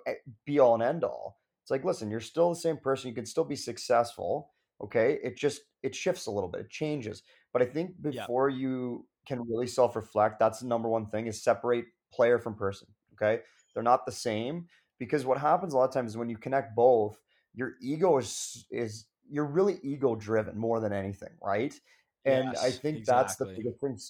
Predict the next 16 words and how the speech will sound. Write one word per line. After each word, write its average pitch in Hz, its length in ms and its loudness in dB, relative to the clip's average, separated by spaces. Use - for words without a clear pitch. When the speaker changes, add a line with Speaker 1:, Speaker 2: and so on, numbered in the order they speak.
Speaker 1:
You 196 80 0
can't 220 120 -4
make 190 160 -6
rational 117 580 4
decisions 104 920 -4
when, 120 640 0
you 131 120 -2
know, 120 120 2
your 117 340 -6
ego's 123 600 -2
interfering 127 680 -2
with 104 220 -6
them. - 300 -12
And, 131 200 -6
and 117 160 -2
so 135 300 0